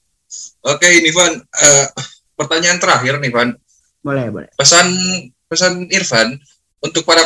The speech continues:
Speaker 1: pendengar sekalian nih apa nih, Van, pesannya?
Speaker 2: Ya, eh, kalau orang pribadi ya, pesannya itu kita sebagai makhluk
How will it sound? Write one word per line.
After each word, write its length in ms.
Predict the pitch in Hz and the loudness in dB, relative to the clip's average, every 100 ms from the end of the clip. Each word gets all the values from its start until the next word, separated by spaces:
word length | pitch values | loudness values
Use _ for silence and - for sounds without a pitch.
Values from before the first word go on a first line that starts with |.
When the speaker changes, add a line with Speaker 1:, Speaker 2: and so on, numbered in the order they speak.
| 160 | 0
Speaker 1:
pendengar 320 | 160 156 156 | 0 2 2
sekalian 480 | - 151 156 170 190 | 2 4 2 2 -2
nih 180 | 220 208 | -2 0
apa 240 | 185 190 | -2 2
nih, 160 | 196 139 | 2 2
Van, 180 | 104 92 _ _ _ - | -2 -8 _ _ _ -6
pesannya? 400 | - 107 101 98 _ _ _ _ _ _ _ _ _ _ _ _ _ _ - | -2 -2 -4 -12 _ _ _ _ _ _ _ _ _ _ _ _ _ _ -8
Speaker 2:
Ya, 480 | 147 147 147 147 - _ _ - | -4 0 0 -4 -10 _ _ -12
eh, 760 | 139 139 139 135 135 135 135 131 - | -6 -6 -4 -4 -4 -4 -6 -8 -10
kalau 240 | 135 139 | -6 -4
orang 300 | 135 135 135 | -2 -4 -4
pribadi 540 | - 131 135 139 151 156 | -6 -6 -6 -4 -2 0
ya, 240 | 156 156 _ _ _ _ | -2 -4 _ _ _ _
pesannya 640 | - - 139 135 135 135 135 | -12 -10 -6 -4 -4 -6 -10
itu 420 | 151 151 151 139 _ _ _ _ _ _ _ _ _ _ _ _ _ | -6 -4 -4 -8 _ _ _ _ _ _ _ _ _ _ _ _ _
kita 720 | - 180 165 190 196 202 - _ _ _ _ | -6 -4 0 2 4 2 -2 _ _ _ _
sebagai 560 | - 170 165 160 170 | -8 -2 -2 2 0
makhluk 560 | 165 165 170 170 165 | 2 -2 -2 -2 -2